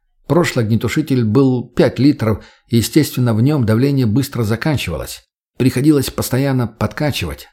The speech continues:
а это создавало дополнительную нервозность во время зачистки. Теперь огнемёт стал на девять литров горючки – для которого я сшил специальный ударостойкий рюкзак,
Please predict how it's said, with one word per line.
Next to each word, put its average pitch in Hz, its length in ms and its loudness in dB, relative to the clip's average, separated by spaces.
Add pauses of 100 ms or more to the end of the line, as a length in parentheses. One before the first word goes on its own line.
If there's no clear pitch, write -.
а 113 100 -4
это 160 160 0
создавало 131 540 0
дополнительную 127 720 2
нервозность 117 720 2
во 110 100 2
время 117 260 2
зачистки. - 640 -4 (720)
Теперь 135 360 2
огнемёт 135 360 2
стал 131 540 -4
на 117 260 2
девять 131 520 2
литров 127 340 2
горючки – 110 560 0 (300)
для 98 120 2
которого 113 360 0
я 113 240 0
сшил 120 280 -2
специальный 120 640 -2
ударостойкий 107 680 -2
рюкзак, 107 640 -2